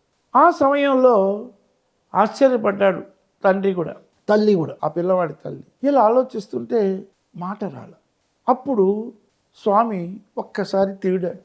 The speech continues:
మళ్ళా రెండోసారి నోరు తివిడితే వెంటనే ఆ అబ్బాయి, "ఆ, అమ్మ, అమ్మ, అమ్మ,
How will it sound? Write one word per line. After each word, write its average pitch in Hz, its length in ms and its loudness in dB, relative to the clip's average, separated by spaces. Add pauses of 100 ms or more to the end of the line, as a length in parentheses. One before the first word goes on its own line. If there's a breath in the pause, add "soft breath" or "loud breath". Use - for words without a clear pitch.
(260)
మళ్ళా 202 220 4
రెండోసారి 180 640 -6
నోరు 185 220 -6
తివిడితే 180 680 -8 (340)
వెంటనే 285 480 2
ఆ 220 80 2
అబ్బాయి, 208 680 -2 (560)
"ఆ, 226 200 0
అమ్మ, 254 160 4
అమ్మ, - 260 -2
అమ్మ, 285 360 2